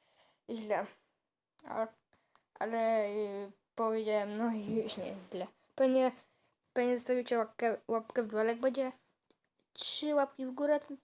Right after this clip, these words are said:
nagrywam kolejny poradnik. Okej, już się ściąg-, już się za chwilę ściągnie.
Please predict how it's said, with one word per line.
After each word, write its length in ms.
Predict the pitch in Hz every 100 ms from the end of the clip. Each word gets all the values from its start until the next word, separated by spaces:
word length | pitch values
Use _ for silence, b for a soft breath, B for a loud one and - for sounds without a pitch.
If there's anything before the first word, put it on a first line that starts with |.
| -
nagrywam 420 | 262 262 269 269
kolejny 380 | 269 277 262 262
poradnik. 600 | 262 233 190 - - - _ _ _ _ _ _ _ _ _ _ _ _ _ _ _
Okej, 240 | - 269 262
już 100 | 247
się 200 | - 254
ściąg-, 480 | - 254 254 254 B B B -
już 120 | 240
się 180 | - 247
za 100 | 247
chwilę 260 | 247 247
ściągnie. 480 | 247 - 226 240 254